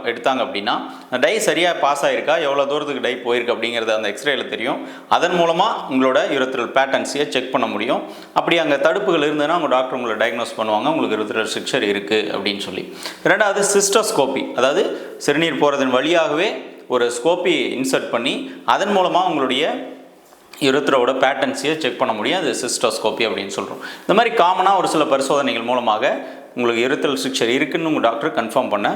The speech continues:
முடியும். இப்ப இதுக்கான ட்ரீட்மெண்ட் மருந்து மாத்திரைகள் மூலமாகவோ அல்லது சித்த ஆயுர்வேத மருந்துகள், மூலிகைகள் மூலமா இதை சரி பண்ண முடியுமா அப்படின்னு கேட்டீங்கன்னா, இந்த யுரெத்ரல் ஸ்ட்ரிக்சருக்கு இதுக்குன்னு ஒரு தனி drug of choice கிடையாது.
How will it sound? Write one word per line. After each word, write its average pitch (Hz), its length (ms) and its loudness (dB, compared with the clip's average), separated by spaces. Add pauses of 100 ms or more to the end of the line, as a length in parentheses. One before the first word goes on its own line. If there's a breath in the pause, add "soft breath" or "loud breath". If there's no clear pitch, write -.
(140)
முடியும். 98 280 -6
இப்ப - 260 0
இதுக்கான 202 420 2
ட்ரீட்மெண்ட் 226 560 2
மருந்து 196 260 2
மாத்திரைகள் 165 480 2
மூலமாகவோ 139 760 0
அல்லது 139 600 -2
சித்த 139 280 -2
ஆயுர்வேத 131 360 2
மருந்துகள், 120 400 0
மூலிகைகள் 127 420 -2
மூலமா 117 300 0
இதை 120 120 0
சரி 120 200 -2
பண்ண 113 180 -2
முடியுமா 104 500 -2
அப்படின்னு 110 300 -4
கேட்டீங்கன்னா, 104 460 0 (800 loud breath)
இந்த 107 540 2
யுரெத்ரல் 143 500 2
ஸ்ட்ரிக்சருக்கு 135 640 0
இதுக்குன்னு 135 420 0
ஒரு 143 180 0
தனி 127 260 0
drug 113 300 -4
of 117 180 0
choice 135 320 -2
கிடையாது. 98 380 -2